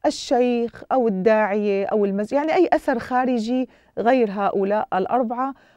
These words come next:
ولكنه يقوم بها بشكل مستمر. أكثر أح-، أحد ممكن أنه يأثر في تربية الأبناء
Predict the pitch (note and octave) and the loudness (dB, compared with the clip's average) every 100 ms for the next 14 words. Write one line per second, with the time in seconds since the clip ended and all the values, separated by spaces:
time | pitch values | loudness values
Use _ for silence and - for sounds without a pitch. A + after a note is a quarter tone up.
0 | - G#3+ G#3+ A3 F4 D#4+ C4 - G#3 - | -4 0 0 2 0 2 0 0 -4 0
1 | D#4 D#4+ C4+ B3 C4 B3+ G3 G3 - A3+ | 0 2 0 0 -4 -6 -4 -4 -4 -4
2 | A3+ G#3 F#3 G3 - - - - _ _ | -4 -4 -4 -6 -6 -10 -12 -20 _ _
3 | _ _ _ _ _ - A#4 - D4 B3+ | _ _ _ _ _ -2 -2 0 0 0
4 | - D#4+ - C#4+ G#3 F#3 C4+ A#3+ G3+ G3+ | -6 -6 -4 -4 -4 0 -2 -2 -6 -4
5 | G3+ G3 - D#4 - F3+ - G#3+ C4 A#3 | -6 -4 -4 -4 -4 -6 -4 -4 -2 0
6 | B3 E3+ D#3+ - C4 - A3 A3 A#3+ A#3+ | 0 -2 -4 -4 -2 0 0 0 0 -2